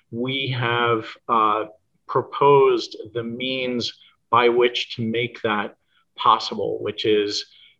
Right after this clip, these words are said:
uh, eliminating the middleman and, and putting that money into the classroom and greater public school autonomy, uh, to hire and fire,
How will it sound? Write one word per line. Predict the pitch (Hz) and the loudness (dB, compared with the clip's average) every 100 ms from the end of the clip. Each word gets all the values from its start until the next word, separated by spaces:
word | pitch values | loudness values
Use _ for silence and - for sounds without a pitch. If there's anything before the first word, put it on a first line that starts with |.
| _ | _
uh, | 120 110 107 | 2 2 2
eliminating | 117 123 143 151 143 135 127 | 0 0 2 4 2 0 -4
the | 123 | -4
middleman | 127 127 127 123 123 120 | -4 -4 -4 -4 -4 -4
and, | 113 113 - | -6 -8 -10
and | 123 120 | -8 -6
putting | - 135 127 | -4 -2 -2
that | 120 113 120 | -2 -2 0
money | 120 120 | -2 -2
into | 113 110 110 | -6 -8 -6
the | 107 | -4
classroom | - 123 123 - 120 113 113 _ _ _ - | 0 2 2 -2 -6 -6 -8 _ _ _ 2
and | 165 165 143 127 - | 4 6 4 0 -4
greater | - 127 131 131 127 123 - _ _ _ | 0 2 4 4 2 0 -6 _ _ _
public | - 135 131 - | -4 0 0 -2
school | - - 120 120 107 - _ _ _ _ | -6 -2 2 2 0 -6 _ _ _ _
autonomy, | 120 120 - 127 127 117 107 107 - _ - _ - | 0 2 2 0 0 -4 -6 -8 -10 _ -20 _ -2
uh, | 117 110 | 0 0
to | - 104 | 0 2
hire | 131 120 113 110 | 4 4 4 0
and | 110 | -4
fire, | - 113 110 110 107 107 | 0 2 2 2 2 -2